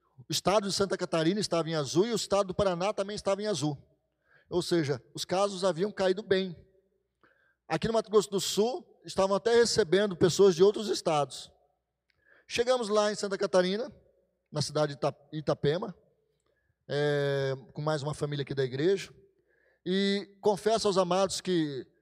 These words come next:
dentro do, dos estabelecimentos, do comércio, do, dos restaurantes, estavam tudo certinho, mas na praia, ali naquela praia, aquela,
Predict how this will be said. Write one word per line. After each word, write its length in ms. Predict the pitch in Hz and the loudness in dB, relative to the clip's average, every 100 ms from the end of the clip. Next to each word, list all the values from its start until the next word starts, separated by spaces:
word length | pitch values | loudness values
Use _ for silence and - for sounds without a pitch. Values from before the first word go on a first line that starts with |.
| _ _ _ - | _ _ _ -4
dentro 320 | 233 254 190 | -2 -2 -4
do, 360 | 202 208 190 175 | 2 6 6 4
dos 160 | 175 | 0
estabelecimentos, 1120 | 170 196 180 185 - 170 160 190 202 196 170 147 | 0 2 2 2 0 -2 0 2 2 2 -2 -8
do 100 | 147 | 0
comércio, 920 | 165 151 165 185 185 180 - - 165 | 0 2 2 2 2 0 -2 -2 -2
do, 140 | 147 - - | -4 -12 -14
dos 100 | 147 | 0
restaurantes, 540 | 170 170 175 156 196 - | 2 4 2 4 2 0
estavam 240 | 196 196 | -2 -2
tudo 160 | 226 - | -8 -8
certinho, 640 | 240 220 - 240 196 123 _ _ _ _ _ | -6 -6 -8 -8 -8 -10 _ _ _ _ _
mas 280 | 151 202 170 | -8 -8 -6
na 180 | 196 - | -8 -8
praia, 580 | 151 175 185 147 120 - _ _ _ _ _ _ _ _ _ _ _ _ | -8 -6 -6 -6 -10 -16 _ _ _ _ _ _ _ _ _ _ _ _
ali 280 | 143 143 185 | -10 -4 -4
naquela 280 | 156 151 143 | -4 -6 -6
praia, 540 | - 156 170 139 113 _ _ _ _ _ - | -6 -6 -6 -8 -10 _ _ _ _ _ -20
aquela, 800 | - 170 160 143 135 131 127 | -6 -2 0 0 0 -2 -4